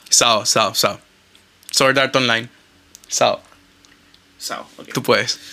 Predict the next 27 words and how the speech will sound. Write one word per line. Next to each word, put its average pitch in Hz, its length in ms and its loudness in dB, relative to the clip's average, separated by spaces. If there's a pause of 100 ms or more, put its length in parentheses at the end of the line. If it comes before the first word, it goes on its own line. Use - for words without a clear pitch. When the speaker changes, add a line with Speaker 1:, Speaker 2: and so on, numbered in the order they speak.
(420)
Speaker 2:
Ya, - 180 -8 (200)
gracias. - 420 -12 (400)
Speaker 1:
Sí. 143 80 0
Speaker 2:
Eh, 127 340 2
después 160 280 -2
de 180 80 4
ver 165 160 4
eso, 214 400 2
como 170 260 -4
que 160 800 0
ya, 151 280 2
eh, 117 300 -4
no, 117 500 -4 (120)
no, 117 260 -8
no 113 160 -10
quiero 139 260 -4
ver 131 140 -2
este 139 220 -12
tipo 139 320 -14
de, 131 260 -8
no 123 140 -18
quiero 139 180 -10
ver 135 160 -10
Isekai. - 340 -8 (600)
Así - 180 -10
de 123 80 -10
simple. 107 340 -10